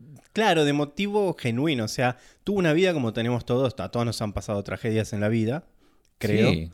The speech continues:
Speaker 1: Y cosas horribles y cosas lindas y
Speaker 2: Le pongo una
Speaker 1: vivimos.
Speaker 2: música
Speaker 1: ¿Qué
Speaker 2: de
Speaker 1: vamos a
Speaker 2: fondo así como
Speaker 1: Así hacemos un documental sobre
Speaker 2: Claro.
Speaker 1: la tuya, sobre la mía, sobre la de todos.
Speaker 2: Ese
Speaker 1: Pero
Speaker 2: es el
Speaker 1: es,
Speaker 2: problema.
Speaker 1: es un personaje que no es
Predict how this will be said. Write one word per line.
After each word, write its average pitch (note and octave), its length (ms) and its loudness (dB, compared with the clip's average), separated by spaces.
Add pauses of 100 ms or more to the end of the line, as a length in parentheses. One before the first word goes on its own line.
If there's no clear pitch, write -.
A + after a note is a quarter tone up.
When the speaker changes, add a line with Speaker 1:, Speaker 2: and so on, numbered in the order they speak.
(400)
Speaker 1:
Y A2 120 -8
cosas G#2+ 560 -4
horribles C#3+ 560 2
y A2 80 -2
cosas G#2 320 -4
lindas B2+ 460 -4
y F2+ 260 -10 (260)
Speaker 2:
Le G2+ 160 0
pongo A2+ 120 6
una D3 160 10
Speaker 1:
vivimos. - 100 4
Speaker 2:
música C#3 220 0
Speaker 1:
¿Qué A2+ 40 8
Speaker 2:
de - 60 8
Speaker 1:
vamos C#3 120 6
a C3+ 40 8
Speaker 2:
fondo D3 180 4
así C#3+ 300 2
como F#2 500 0
Speaker 1:
Así G2 260 4
hacemos F3+ 360 6
un C#3+ 80 2
documental A#2+ 400 4
sobre A2+ 220 0
Speaker 2:
Claro. F#3 100 6
Speaker 1:
la C#3 60 8 (120)
tuya, D#3 120 4
sobre A#2 140 0
la G2 120 -2
mía, C3+ 260 0
sobre G#2+ 240 -4
la F#2 80 -2
de G#2 60 -4
todos. A2+ 480 2
Speaker 2:
Ese - 1000 -20
Speaker 1:
Pero A#2 260 6
Speaker 2:
es A2+ 40 6
el B2 60 6
Speaker 1:
es, - 120 4
Speaker 2:
problema. E3 200 4
Speaker 1:
es D#3+ 80 0
un F#3+ 120 4
personaje F3+ 440 0
que D3+ 80 -2
no C#3 160 0
es - 300 -4